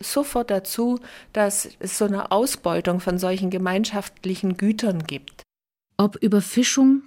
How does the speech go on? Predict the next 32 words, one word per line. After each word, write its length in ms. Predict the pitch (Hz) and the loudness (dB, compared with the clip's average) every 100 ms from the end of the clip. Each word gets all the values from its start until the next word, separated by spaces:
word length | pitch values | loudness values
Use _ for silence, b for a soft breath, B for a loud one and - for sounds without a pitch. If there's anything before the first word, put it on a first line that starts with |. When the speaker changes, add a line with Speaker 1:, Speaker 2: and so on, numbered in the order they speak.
| _ | _
Speaker 2:
die 80 | 151 | -12
Plünderung 580 | - 190 202 214 175 160 | 0 6 8 8 4 2
von 300 | - 156 139 | 4 2 4
Wildtierbeständen 1120 | 196 202 214 196 185 - 175 185 180 180 - | 2 2 0 2 -2 2 2 2 2 0 0
oder 220 | 160 151 | 0 0
die 140 | 143 | 2
Nutzung 460 | 147 190 - 233 208 | 4 4 4 4 6
der 140 | 175 | 4
Atmosphäre 760 | - 170 156 - - 196 202 190 | 2 2 2 2 2 4 4 2
als 260 | 147 135 - | 2 2 6
Müllkippe 540 | 160 214 208 196 170 | 8 6 4 0 0
für 140 | 160 | -2
Klimagase 840 | 151 - 185 190 175 151 147 156 165 | -4 2 4 4 4 2 2 0 0
und 140 | 175 | -2
Schadstoffe. 680 | 175 165 131 - 127 113 - - - _ _ _ _ _ | 0 -2 0 -2 -4 -6 -8 -10 -16 _ _ _ _ _
Weil 260 | 135 131 131 | 0 2 2
der 200 | 127 - | 0 4
unmittelbare 600 | 220 240 202 170 160 160 | 4 6 4 2 2 2
persönliche 600 | 160 139 160 214 185 143 | 0 2 4 4 4 2
Nutzen 440 | 135 208 - 147 | 2 2 2 0
groß 380 | 131 135 240 - | 2 2 0 0
ist 260 | - 110 - B B | -2 -4 -8 B B
und 200 | - 190 | 0 2
die 60 | 185 | 4
langfristigen 680 | 196 254 - 247 - 190 180 | 6 4 4 0 2 2 2
Folgen 500 | - 190 226 202 - | 2 2 2 2 2
irgendwann 600 | 226 269 254 - 175 196 | 4 4 2 2 2 2
von 180 | - 156 | 2 2
der 80 | 143 | 2
Gemeinschaft 640 | 143 151 202 - 165 - | 2 4 4 4 0 0
getragen 460 | 160 - 139 156 147 | -2 0 2 2 4
werden, 360 | 151 160 165 | 4 4 2